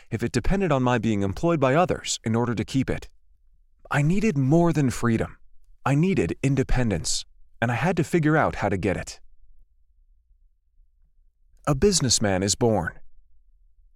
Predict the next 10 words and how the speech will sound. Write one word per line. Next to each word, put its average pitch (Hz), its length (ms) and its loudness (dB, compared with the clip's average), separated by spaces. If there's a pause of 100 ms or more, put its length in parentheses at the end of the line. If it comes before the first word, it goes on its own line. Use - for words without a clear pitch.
(500)
Interestingly 196 640 0
enough, 113 600 0
it 123 60 0
was 120 160 0
at 120 160 0
this 202 180 2
crossroads 120 580 0
in 104 120 0
nineteen 151 320 0
ninety-six 110 600 0